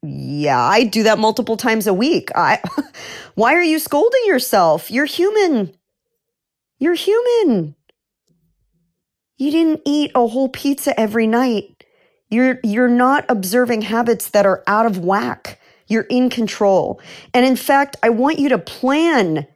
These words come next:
your ten percent because when you plan it, you have something delicious to look forward to, too. You have an occasion to plan around with family and friends. You have something that you are looking forward to.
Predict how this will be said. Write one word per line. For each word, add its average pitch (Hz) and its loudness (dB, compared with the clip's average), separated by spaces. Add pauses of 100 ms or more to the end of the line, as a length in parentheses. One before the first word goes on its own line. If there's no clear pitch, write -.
your 190 0
ten 180 -2
percent 151 -6
because 208 -2
when 214 -2
you 202 0
plan 302 0
it, 233 0 (720)
you 254 -2
have 160 -2
something 170 -4
delicious 165 -4
to - -6
look 214 -2
forward 254 -2
to, 170 -2
too. 330 -2 (1120)
You 277 2
have 277 4
an 254 2
occasion 269 0
to 247 2
plan 196 2
around 160 0
with 170 -2
family 220 0
and 220 -2
friends. 220 -2 (720)
You 226 0
have 285 0
something 247 -2
that 196 0
you 214 -2
are 196 2
looking 180 -2
forward 135 -4
to. - -12